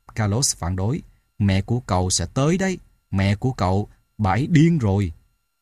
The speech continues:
Cậu ấy vừa nói, vừa dùng tay ra hiệu để tôi hiểu. Tôi gật đầu, nhưng sau cơn ác mộng đêm qua, tôi đã quyết rằng không gì có thể ngăn cản tôi gặp Russo. Carlos và tôi dừng lại ở hành lang hôm trước.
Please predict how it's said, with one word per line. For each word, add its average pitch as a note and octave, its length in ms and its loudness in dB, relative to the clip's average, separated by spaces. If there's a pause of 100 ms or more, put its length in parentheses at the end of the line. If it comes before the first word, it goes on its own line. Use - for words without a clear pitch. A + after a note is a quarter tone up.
(600)
Cậu G2 160 -4
ấy B2 140 -4
vừa A2+ 280 -2
nói, G2 300 -4 (300)
vừa G#2 220 4
dùng F2+ 260 -2
tay D3+ 180 -2
ra D#3 120 0
hiệu F#2+ 240 -2
để F#2+ 100 -4
tôi B2+ 260 -4
hiểu. F#2+ 280 -6 (480)
Tôi F3+ 200 0
gật F#2+ 240 -4
đầu, E2+ 300 -4 (340)
nhưng D3 320 2
sau E3 200 0
cơn D3+ 300 -2
ác G#3 220 -4
mộng E2+ 240 -2
đêm D3 260 -4
qua, D3 320 -6 (320)
tôi G3+ 180 6
đã A2+ 120 4
quyết B3 320 -2
rằng F#2+ 280 0 (120)
không G3 340 -2
gì G#2 160 2
có E3+ 120 -6
thể G2+ 200 -2
ngăn E3+ 280 -2
cản G#2+ 260 -2
tôi D#3 200 -2
gặp F#2+ 160 -4 (100)
Russo. G#2 440 -4 (720)
Carlos B2+ 520 0
và F#2+ 140 0
tôi D#3+ 420 0
dừng G#2 240 4
lại F#2 280 0 (100)
ở G#2 280 -2
hành F#2+ 200 -4
lang A#2+ 220 -2
hôm C#3 180 -4
trước. E3 220 -2